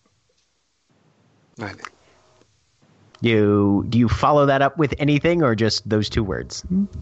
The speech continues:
Speaker 1: Simply that.
Speaker 2: Okay. <laughs> Give me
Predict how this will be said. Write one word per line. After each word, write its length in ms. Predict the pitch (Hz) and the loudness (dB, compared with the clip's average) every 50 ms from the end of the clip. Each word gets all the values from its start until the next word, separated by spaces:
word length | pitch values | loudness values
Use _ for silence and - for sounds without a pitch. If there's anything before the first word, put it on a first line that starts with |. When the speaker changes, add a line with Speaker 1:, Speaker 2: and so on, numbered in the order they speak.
| - - - - | -16 -18 -20 -20
Speaker 1:
Simply 1080 | - - - 127 123 - 185 202 196 - - - 190 214 208 202 196 190 190 202 170 - - _ - | -12 -6 -2 -2 0 0 0 -2 -4 -6 -8 -4 -2 0 2 2 2 2 0 0 -2 -4 -10 _ -10
that. 760 | 127 117 107 98 113 117 107 92 87 _ _ _ - - - _ _ _ _ _ _ _ - | -10 -10 -8 -2 0 0 0 0 -4 _ _ _ -20 -20 -20 _ _ _ _ _ _ _ -4
Speaker 2:
Okay. 420 | 85 90 90 - - 175 156 - - | -2 -2 -2 0 0 0 0 -2 -4
<laughs> 60 | 226 - _ _ _ _ _ _ _ - - - - - - _ _ _ _ - | -12 -14 _ _ _ _ _ _ _ -20 -18 -18 -18 -18 -20 _ _ _ _ -2
Give 320 | 139 147 170 180 180 156 | 0 0 0 0 0 -2
me 400 | 120 110 101 95 98 110 127 131 | -2 0 0 0 0 0 0 -2